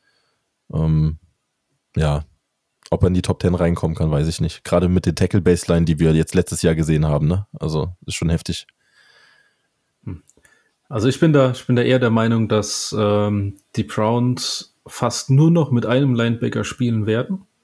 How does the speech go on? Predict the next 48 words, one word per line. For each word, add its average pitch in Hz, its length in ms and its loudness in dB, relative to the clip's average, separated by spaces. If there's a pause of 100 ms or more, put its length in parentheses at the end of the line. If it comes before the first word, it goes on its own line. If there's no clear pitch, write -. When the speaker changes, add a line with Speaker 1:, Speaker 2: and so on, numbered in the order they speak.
(220)
Speaker 2:
Da 107 180 0
wird, - 420 -6
äh, 117 340 0
in, 113 200 -2
in, 117 220 -6
sag 120 220 -2
mal, 117 80 -2
fünfzig 165 420 -4
Prozent 131 300 -2
der 117 80 0
Snaps 135 340 -4
wird 131 140 0
dann 127 100 0
nur 127 100 2
noch 117 120 0
ein 120 160 0
Linebacker 123 400 0
auf 123 100 -6
dem 117 80 -4
Feld 127 220 0
stehen 156 200 -2
und 131 120 0
das 143 260 0
wird 147 220 2
eben 120 260 0
dann 117 220 0
ein 113 260 -2
J 120 240 -4
O 117 40 -6
K 135 200 -2
sein. 147 240 0
Das 127 180 -8
heißt, 113 420 -4 (360)
das 107 140 -8
heißt, 113 240 -2
erst 131 260 0
nach 143 200 0
der 123 120 0
Front 147 480 -2
ein 127 160 -4
klarer 120 420 -2
Foreman-Rush, 143 600 0
der 131 140 -2
dort, 123 420 -4
äh, 127 260 0
ist, 123 200 -6
ist - 200 -8
derjenige, 143 680 2